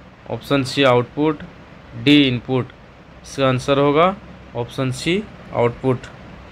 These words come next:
क्वेश्चन नंबर चौंतीस, तो इनपुट का आउटपुट में रूपांतरण किया जाता है। ऑप्शन ए मेमोरी द्वारा, बी सीपीयू द्वारा,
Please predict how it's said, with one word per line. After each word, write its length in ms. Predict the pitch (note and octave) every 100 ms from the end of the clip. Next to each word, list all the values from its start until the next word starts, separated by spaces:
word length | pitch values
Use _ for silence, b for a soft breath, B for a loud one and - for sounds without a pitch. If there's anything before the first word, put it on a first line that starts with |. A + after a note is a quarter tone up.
| B B B - -
क्वेश्चन 340 | C3 C3 D#3 D3+
नंबर 400 | D3 D#3 F#3 A3+ - - - - -
चौंतीस, 540 | - C3+ C3 C#3+ B2+ - - - - B2
तो 60 |
इनपुट 460 | C3+ C3 B2+ D#3 D3
का 140 | D#3
आउटपुट 460 | C#3+ C3 C3 D3 C#3+
में 140 | C#3+
रूपांतरण 640 | C3+ C3 B2+ B2+ B2+ C#3 C#3+ - B B - -
किया 220 | - C3+ C3
जाता 400 | A#2+ A2+ B2+ B2
है। 280 | B2 A2+ G2+ - - - - - - - - - -
ऑप्शन 420 | A#2+ - C#3 C3+
ए 220 | C3+ C#3
मेमोरी 460 | B2 A#2+ A#2+ B2 C3
द्वारा, 460 | C3+ C3+ C#3 D3+ F3 - - - - - C3
बी 160 | C#3+
सीपीयू 500 | C3 B2+ A#2+ C3+ C#3+
द्वारा, 500 | C#3 C#3+ C#3 D3+ F3